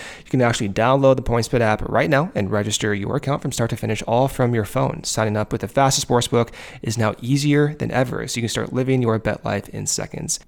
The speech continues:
Use code C H G O to get two risk-free bets up to two thousand dollars. So what are you waiting for? Once the game starts, don't just bet. Live your bet life with PointsBet. Gambling problem? Call one eight hundred five two two four seven zero zero. Our next partner has a product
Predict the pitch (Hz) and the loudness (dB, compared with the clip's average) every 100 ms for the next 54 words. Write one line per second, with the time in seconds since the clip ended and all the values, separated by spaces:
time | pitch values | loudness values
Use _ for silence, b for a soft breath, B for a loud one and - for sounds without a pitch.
0 | - - 120 127 135 120 - 143 127 123 | -20 -2 2 2 2 2 2 4 4 4
1 | - 120 131 135 92 - 160 151 139 - | 2 4 4 2 -2 0 4 4 4 2
2 | 143 127 139 185 - - - 123 - 101 | 0 2 2 0 -4 -6 -4 -4 0 -2
3 | - 113 127 131 - B B B B B | 0 2 4 4 0 B B B B B
4 | B 123 127 131 127 131 139 147 139 117 | B 4 6 6 6 6 4 4 4 4
5 | 110 - 101 98 156 202 - 92 92 - | 0 0 0 0 -2 -4 -2 -4 -2 -8
6 | - 147 - - 110 104 98 - - 107 | -2 -2 0 -2 0 0 -2 -4 -6 -6
7 | - 143 143 - 147 - - 113 110 139 | -6 -2 0 2 0 0 0 0 0 0
8 | 156 147 117 - 139 151 156 - - - | -2 -2 -4 -2 -4 0 0 0 -6 -6
9 | - 147 147 - 120 117 - 117 113 110 | -4 -2 -2 0 0 0 0 0 0 -4
10 | - 117 107 98 104 107 - 104 98 156 | -4 -4 -2 0 -2 -4 -6 -8 0 4
11 | 131 - - B B B B B B B | 4 2 -6 B B B B B B B
12 | 135 135 147 160 - - 151 151 156 156 | 4 6 6 4 2 4 4 6 4 6
13 | 139 131 113 - 135 135 135 | 4 2 2 2 4 4 2